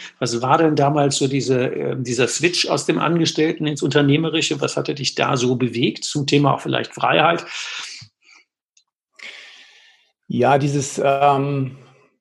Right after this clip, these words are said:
Speaker 2: dieser Begriff Freiheit, ähm, der hat sich bei mir immer so geäußert, dass ich in so festen Strukturen als Angestellter mich einfach nicht wohlgefühlt habe.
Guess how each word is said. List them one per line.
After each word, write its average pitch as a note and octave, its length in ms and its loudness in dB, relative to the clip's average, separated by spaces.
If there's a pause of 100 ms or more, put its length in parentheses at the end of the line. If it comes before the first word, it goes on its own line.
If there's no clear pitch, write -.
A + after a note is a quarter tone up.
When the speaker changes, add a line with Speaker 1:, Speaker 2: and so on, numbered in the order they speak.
(600)
Speaker 2:
dieser C3+ 220 -2
Begriff D3 360 4
Freiheit, C#3+ 880 4 (140)
ähm, C3+ 400 0
der C3 160 2
hat C3+ 100 0
sich - 140 -6
bei D3 100 4
mir C#3 80 0
immer C#3 160 2
so C3+ 160 4
geäußert, C3+ 460 2
dass C#3 120 2
ich C3+ 140 -6
in C#3 160 -2
so C3 80 4
festen - 480 -4
Strukturen B2+ 1600 0
als B2+ 340 0
Angestellter C3 840 2 (340)
mich C3 220 0
einfach C3+ 220 2
nicht C3+ 160 2
wohlgefühlt B2+ 520 2
habe. A#2+ 240 -4